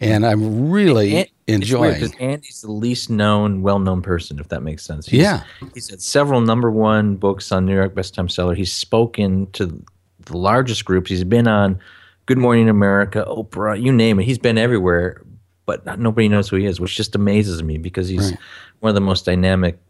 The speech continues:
Speaker 2: people I've ever met and, uh, one of the greatest writers I've ever
Speaker 1: Really
Speaker 2: met.
Speaker 1: great stuff, and I, I'll have links to, to both those guys', um, information on the website. Well, what
Speaker 2: If I can make a suggestion, anybody listening right now, if you're gonna pick up a book this year, get The Traveler's Gift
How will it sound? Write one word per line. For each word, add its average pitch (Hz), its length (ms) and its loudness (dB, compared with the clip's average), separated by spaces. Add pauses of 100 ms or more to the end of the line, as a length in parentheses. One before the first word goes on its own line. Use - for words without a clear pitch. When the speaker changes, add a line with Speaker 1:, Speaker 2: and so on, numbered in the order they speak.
Speaker 2:
people 180 340 -2
I've 73 180 0
ever 76 180 -2
met 78 460 -6 (140)
and, 85 420 0
uh, 80 240 0
one - 180 -2
of 87 40 2
the 85 60 0
greatest 82 320 -2
writers 80 380 -2
I've 76 120 -8
ever - 100 -4
Speaker 1:
Really 190 300 4
Speaker 2:
met. 101 60 -6
Speaker 1:
great 117 240 2
stuff, - 400 0
and 113 100 0
I, 113 140 0
I'll 113 340 2
have 123 200 0
links 120 300 2
to, 101 280 0
to - 160 -2
both 110 240 2
those 107 200 2
guys', 92 460 0
um, 90 320 -2
information 104 800 2
on 107 140 2
the 101 60 2
website. 113 300 2
Well, 135 240 2
what - 200 -6
Speaker 2:
If - 80 -8 (320)
I 135 100 0
can 135 60 -4
make 123 120 -4
a - 40 -18
suggestion, 98 440 -4
anybody 98 400 0
listening 85 360 -4
right 85 200 -2
now, 76 260 -6 (440)
if 90 100 -6
you're 110 80 0
gonna 101 140 2
pick 113 220 0
up 120 120 0
a 117 60 2
book 101 280 -4
this 92 240 -4
year, 73 400 -2 (140)
get 90 280 -2
The - 80 -14
Traveler's 78 460 -2
Gift - 400 -12